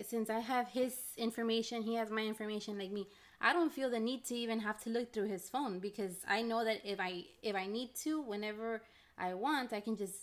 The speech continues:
I don't even have to look through it. I just have to ask him, like, "Hey, babe, can I borrow your phone?" And he'll be like, "Yeah, here, here you go." He gives it to me right away. So, you know, it's not constantly in my head, like, "Oh, who's he talking to? What's he doing?"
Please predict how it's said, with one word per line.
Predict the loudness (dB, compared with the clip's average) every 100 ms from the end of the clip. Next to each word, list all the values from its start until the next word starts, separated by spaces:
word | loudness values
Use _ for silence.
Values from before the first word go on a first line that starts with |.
| -16 0
I | 2
don't | 2
even | 2 0
have | -4
to | -2
look | 0 0 0
through | -4
it. |
I | -2
just | -2 -6
have | -6
to | 0
ask | 0 0 -4
him, | -6
like, | -6
"Hey, | -4 -4
babe, | -2 -4
can | -4
I | -4
borrow | -2 -2
your | -2
phone?" | -2 -4 -4 -12 -20 -4
And | 0
he'll |
be | 2
like, | 0 2
"Yeah, | 2 2
here, | 2 0 -2
here | 0 2
you |
go." | 2 0 0
He | -2
gives | 0 -2
it | -2
to | 0
me | 0
right | 0 -2
away. | -2 -2 -4 -12 -20 -20 -20 -8
So, | 2 2 2 -2 -6 -18 _ _ _ _ _
you | 0
know, | 2 2
it's | 0
not | 2 0 2
constantly | 0 2 2 2
in |
my | 0
head, | -2 -4 -2
like, | -4 -2
"Oh, | -2 -2
who's | -4
he | -4
talking | -6 -6 -8
to? | -6
What's | -6 -6 -6
he |
doing?" | -4 -2 -4